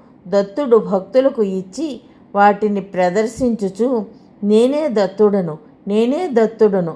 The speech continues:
అని వారు పలుకుచుండగా, వానిని చూచి దత్తుడు నవ్వుకొని ఆనందించును. కానీ వారు ఇతర భక్తులను హింసించినచో, దత్తుడు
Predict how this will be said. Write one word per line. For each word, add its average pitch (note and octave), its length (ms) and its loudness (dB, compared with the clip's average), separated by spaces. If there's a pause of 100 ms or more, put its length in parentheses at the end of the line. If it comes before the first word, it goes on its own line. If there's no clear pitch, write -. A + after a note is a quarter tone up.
(140)
అని G#3+ 160 0
వారు A3 340 2
పలుకుచుండగా, F3+ 1080 -4 (380)
వానిని F#3 480 2 (100)
చూచి F3 540 -4 (220)
దత్తుడు A3+ 560 2
నవ్వుకొని F#3 840 -2 (380)
ఆనందించును. E3+ 960 -2 (420)
కానీ G#3+ 580 2 (260)
వారు C4 260 4
ఇతర A3+ 460 0
భక్తులను A3 760 0
హింసించినచో, G#3+ 1120 -2 (440)
దత్తుడు G3+ 800 0